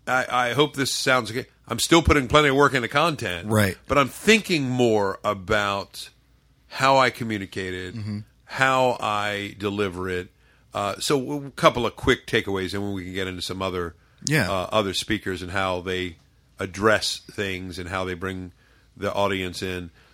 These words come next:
Speaker 1: Uh, Lisa, you know, has been invaluable to me in this, and I asked her, you know, "Lisa, what do you think?" And she said, "Well, I think you, you, you're, you're kind of in high gear right out of the gate, and you stay in high gear."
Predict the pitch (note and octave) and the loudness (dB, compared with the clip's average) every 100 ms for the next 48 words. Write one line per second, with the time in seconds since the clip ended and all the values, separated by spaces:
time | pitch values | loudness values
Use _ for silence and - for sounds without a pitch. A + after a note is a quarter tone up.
0 | _ F#2+ F#2+ - C3+ D3+ - A#2+ G#2 G2+ | _ -6 -6 -4 0 2 2 0 0 -4
1 | A2+ G2+ F#2 F2+ G2+ F#2+ F#2 G2+ B2 F#2 | -10 -10 -8 -6 -4 -2 0 2 2 0
2 | F2+ F#2+ F#2+ G#2 F#2+ - F#2+ F#2+ - F#2+ | -6 -8 -12 -8 -6 -6 -4 -6 -2 0
3 | A#2 - G2 F2 G#2+ - _ _ _ _ | 0 -2 -8 -8 -10 -16 _ _ _ _
4 | F#2+ F#2+ G2+ G#2 G#2+ A#2+ A2 C3+ G#2+ - | -12 -10 -10 -6 -4 -4 -6 -6 -6 -8
5 | F#2 - G#2 - G2+ G2 A2+ A#2 B2+ A#2 | -12 -12 -12 -8 -6 -4 -2 0 -2 -8
6 | - _ _ _ _ _ A#2 A#2+ C3 A#2 | -14 _ _ _ _ _ 2 2 0 -2
7 | - A2 G2+ F#2+ G#2+ _ _ _ _ _ | -2 -4 -2 -4 -10 _ _ _ _ _
8 | _ _ _ _ G#2 G#2 G2 G2+ G2+ - | _ _ _ _ -4 -2 -2 -2 -4 -2
9 | G2+ G2+ - C3 C3 A#2 G#2 F#2+ A2+ G#2+ | -4 -6 -2 4 4 4 0 2 2 2
10 | G2 G#2+ G2+ F#2+ F#2+ F#2+ F#2 F2 F2+ F#2+ | 0 0 2 2 0 0 -2 -6 -6 -4
11 | G2 E2+ E2+ - G#2 F#2+ F2 F2 E2 E2+ | -4 -6 -10 -4 -4 -4 -6 -8 -8 -10
12 | D2+ - - | -10 -14 -20